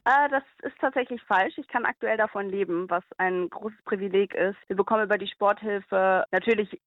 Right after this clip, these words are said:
absolut nicht vergleichbar mit, mit Fußball <laughs> beispielsweise, aber wir bekommen so ein Gehalt, dass ich zumindest während meinem Studium keinen zusätzlichen Studijob mehr suchen muss. Ich kann vom Sport aktuell leben und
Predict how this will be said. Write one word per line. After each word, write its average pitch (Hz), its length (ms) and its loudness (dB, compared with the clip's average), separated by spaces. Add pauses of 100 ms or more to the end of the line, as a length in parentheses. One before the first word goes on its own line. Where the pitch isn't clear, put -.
(120)
absolut - 480 -4
nicht - 140 -6
vergleichbar 202 540 2
mit, 185 220 2 (120)
mit 190 240 -2
Fußball 269 380 4
<laughs> 254 120 -2
beispielsweise, 214 720 2
aber 190 160 2
wir 185 100 -6
bekommen 208 400 -2
so 196 140 -2
ein 202 80 -2
Gehalt, 185 320 2
dass 185 140 -8
ich 185 180 -10
zumindest 190 380 -2
während 180 260 -2
meinem 170 160 0
Studium 196 600 -4
keinen 196 280 2
zusätzlichen 185 760 0
Studijob 220 500 -2
mehr 202 140 -2
suchen 208 260 -4
muss. 185 260 0
Ich - 140 -14
kann 185 300 -2
vom 180 260 -6
Sport - 320 -2
aktuell 160 340 -6
leben 185 360 -2
und 175 360 2